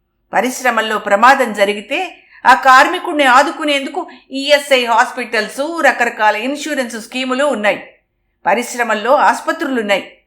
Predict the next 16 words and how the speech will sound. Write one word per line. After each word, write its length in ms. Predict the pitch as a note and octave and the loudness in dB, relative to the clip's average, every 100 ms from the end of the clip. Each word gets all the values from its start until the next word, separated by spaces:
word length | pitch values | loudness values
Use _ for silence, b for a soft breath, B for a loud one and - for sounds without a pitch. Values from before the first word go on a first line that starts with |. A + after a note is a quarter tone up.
| _ _ _ _ | _ _ _ _
అయితే 440 | G3+ G3+ C4 C4+ C4+ _ _ _ _ - | -12 -10 -6 -8 _ _ _ _ _ -4
పొలం 320 | A#3 A#3 C#4 | 0 0 -2
దున్నే 280 | C4 A#3+ A#3+ | -6 -8 -8
జీతగాడిని 720 | G3 G#3+ A#3 C4 B3 A3+ G#3+ | -8 -10 -6 -4 -2 -4 -6
ఎద్దు 260 | G#3+ G#3+ C4+ | -8 -6 -6
డొక్కలో 460 | A3+ A#3 A#3 D4+ D4+ | -4 -4 0 2 2
పొడిస్తే 760 | D4 A3 G#3+ - G#3+ F4 - _ _ _ C4 | 2 -4 -4 -8 -8 -8 -12 _ _ _ -12
ఏ 280 | B3+ B3+ | 0 2
రాజ్యాంగ 560 | D#4 F#4 G#4 G4 G#4 G#4 | 4 4 2 4 2 2
సూత్రం 400 | - E4+ C#4 C4+ | -6 -6 0 2
ఆదుకుంటుందండి? 1080 | A#3+ A3+ A#3 A3+ G#3 F#3+ F3+ E3+ G#3+ D#4+ _ _ _ _ _ _ | 4 2 0 -8 -8 -6 -6 -6 -10 -12 _ _ _ _ _ _
ఏ 180 | G3+ A3 | -4 0
పారిశ్రామిక 720 | D4 F4 F#4 G4 - F#4 E4+ | 2 2 2 0 0 0 0
చట్టం 380 | F4 - - D4 | -2 0 2 4
అతనికి 340 | C#4 C4+ B3+ | 2 0 -6
కట్టుకట్టిస్తుంది? 1120 | B3+ A#3 C4 C4 B3+ B3+ - C4 B3+ G#4 - | -2 -2 0 -2 -2 -8 -10 -8 -6 -6 -10